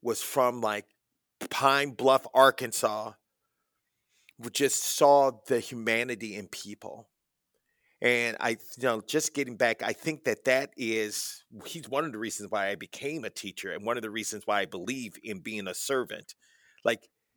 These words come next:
just constantly seeing people, even if you're struggling with our students, just to see the humanity that they have. And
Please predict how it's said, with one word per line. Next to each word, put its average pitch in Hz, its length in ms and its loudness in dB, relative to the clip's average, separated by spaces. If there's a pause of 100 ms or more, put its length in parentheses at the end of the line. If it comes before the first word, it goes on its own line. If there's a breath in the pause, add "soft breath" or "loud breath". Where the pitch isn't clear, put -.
(160)
just - 260 2
constantly 135 640 0
seeing 120 460 -4
people, - 380 -10
even 196 220 -4
if 127 100 -8
you're 104 80 -10
struggling 113 680 -2
with 104 160 -6
our 90 120 -6
students, - 480 -18 (640 soft breath)
just - 360 2
to 123 100 -2
see 117 440 -4 (140)
the - 120 -2
humanity 101 680 -4
that 92 220 -10
they 85 140 -8
have. 87 480 -6 (880)
And 101 420 -2